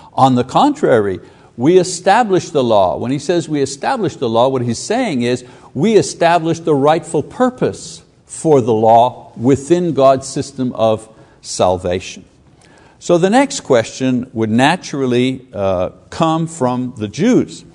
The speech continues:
They would ask, "Well, what about Abraham? Didn't his compliance to God's will establish his righteousness? And isn't this state of salvation reserved only for the Jews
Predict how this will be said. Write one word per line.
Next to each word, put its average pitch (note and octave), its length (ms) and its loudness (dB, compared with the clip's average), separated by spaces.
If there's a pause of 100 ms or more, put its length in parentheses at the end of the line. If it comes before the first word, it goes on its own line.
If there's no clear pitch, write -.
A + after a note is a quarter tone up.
(500)
They D#3+ 400 2
would D#3 200 4
ask, A#2 680 0
"Well, C3+ 600 2
what C#3+ 300 -2
about E3 220 4
Abraham? F#3+ 680 -2 (760)
Didn't F3 360 2
his G3 420 4
compliance E3+ 800 -2
to B2 160 -4
God's E3 720 0
will F3 460 0
establish E3 720 -2
his B2 180 -4
righteousness? F3+ 720 -2 (400)
And C#3 240 0
isn't G3 400 2
this D#3+ 320 -2 (100)
state E3+ 420 2
of D#3+ 120 2
salvation D3 760 0
reserved D3 520 0 (120)
only F#3 360 2
for F3+ 200 0
the C#3 160 0
Jews C#3 560 -2